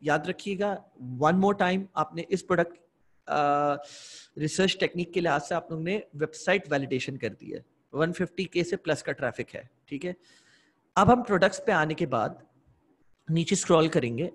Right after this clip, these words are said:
और नीचे scroll करने के बाद हम देखेंगे newest products added। And I'll tell you something, मैंने तकरीबन दस से पच्चीस different तरह के मैंने tools use करे हैं। Commerce Inspector is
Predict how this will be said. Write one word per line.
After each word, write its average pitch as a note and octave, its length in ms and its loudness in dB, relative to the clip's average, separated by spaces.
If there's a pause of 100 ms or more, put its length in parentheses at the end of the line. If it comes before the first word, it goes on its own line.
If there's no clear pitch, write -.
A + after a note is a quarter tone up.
और F3+ 100 4
नीचे G#3 340 4
scroll G#3+ 280 4
करने F#3+ 200 0
के F#3 80 0
बाद F3+ 180 4
हम F3+ 120 -2
देखेंगे D#3 460 -4 (380)
newest A#3+ 560 2 (140)
products F#3 340 4 (180)
added। C#3 260 2 (360)
And F3+ 140 -4
I'll G#3 220 2
tell B3 200 2
you A3+ 100 -6
something, D#3 400 -8 (500)
मैंने F#3 300 0
तकरीबन A3+ 420 -4
दस G#3 560 0
से B3 140 6 (300)
पच्चीस B3+ 680 0
different G3 320 -4
तरह F3+ 180 0
के F3 160 -6
मैंने D#3+ 280 -4 (880)
tools F#3 280 -2
use E3+ 240 -6
करे C3+ 180 -4
हैं। - 320 -14 (800)
Commerce A#3 440 2
Inspector G#3+ 560 -2
is G3+ 100 2